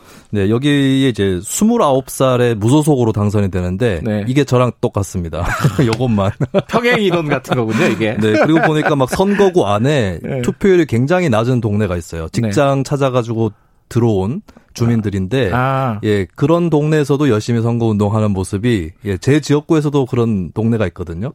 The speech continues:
Speaker 2: 음.
Speaker 1: 예, 그런 것도 좀 비슷한 것 같고,
Speaker 2: <laughs>
Speaker 1: 예, 뭐 후보 포스터에 낙서가 돼 있는데 저 같은 경우는 아예 누가 불로 지져놓는 <laughs> 네,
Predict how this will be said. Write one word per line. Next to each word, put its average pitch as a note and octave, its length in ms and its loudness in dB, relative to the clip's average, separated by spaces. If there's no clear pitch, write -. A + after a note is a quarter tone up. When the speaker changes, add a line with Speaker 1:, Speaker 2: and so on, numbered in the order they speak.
Speaker 2:
음. C#3+ 340 0
Speaker 1:
예, D3+ 140 0
그런 D3 180 2
것도 - 400 -2
좀 A#2+ 160 0
비슷한 G2+ 360 -4
것 F2 180 -6
같고, - 240 -8
Speaker 2:
<laughs> - 580 -4
Speaker 1:
예, F#2+ 160 -2
뭐 A2 100 0
후보 F3 260 2
포스터에 D#3+ 540 0
낙서가 C3 460 -2
돼 A#2+ 120 2
있는데 A2+ 540 0
저 B2 120 -2
같은 D3 260 0
경우는 C#3+ 280 0
아예 A2+ 180 2
누가 G#2+ 200 0
불로 D3 400 4
지져놓는 A#2+ 560 0
<laughs> - 460 -4
네, A2 80 2